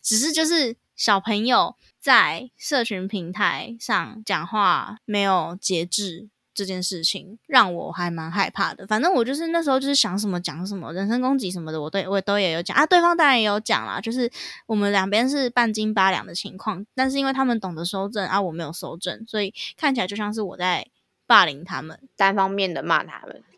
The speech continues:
Speaker 1: 对，对，单方面的。啊，你现在要我去讲我那时候有没有错，我有错啊，我一定有错，可是我值得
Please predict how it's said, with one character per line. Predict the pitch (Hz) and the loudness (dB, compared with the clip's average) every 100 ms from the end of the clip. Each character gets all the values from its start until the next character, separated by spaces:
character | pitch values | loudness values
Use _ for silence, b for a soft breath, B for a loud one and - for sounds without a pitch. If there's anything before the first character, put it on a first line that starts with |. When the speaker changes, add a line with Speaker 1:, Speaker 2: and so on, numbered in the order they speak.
| _ _ | _ _
Speaker 1:
对， | 294 269 | 4 6
对， | 262 240 | 6 6
单 | 233 240 | 4 2
方 | 233 | 0
面 | 226 214 180 | 0 -2 -2
的。 | 196 | 0
啊， | 311 339 | 2 2
你 | 262 226 | 2 0
现 | 208 302 294 | 2 0 4
在 | 294 | 6
要 | 285 262 233 | 8 10 8
我 | 196 185 | 4 0
去 | - 240 | 0 -2
讲 | 220 175 170 | 0 -2 0
我 | |
那 | 190 214 | 0 2
时 | |
候 | 220 | 2
有 | 185 | 0
没 | 175 | 0
有 | 185 | -2
错， | - 233 | 2 6
我 | 226 | 8
有 | 302 | 6
错 | 247 294 | 6 6
啊， | 277 | 6
我 | 226 196 | 8 4
一 | |
定 | 190 214 | 2 -2
有 | 180 | -2
错， | - 202 | -4 -4
可 | 202 | -2
是 | 220 | 0
我 | 277 214 | 2 0
值 | - 190 | 0 -4
得 | 190 185 | -2 -2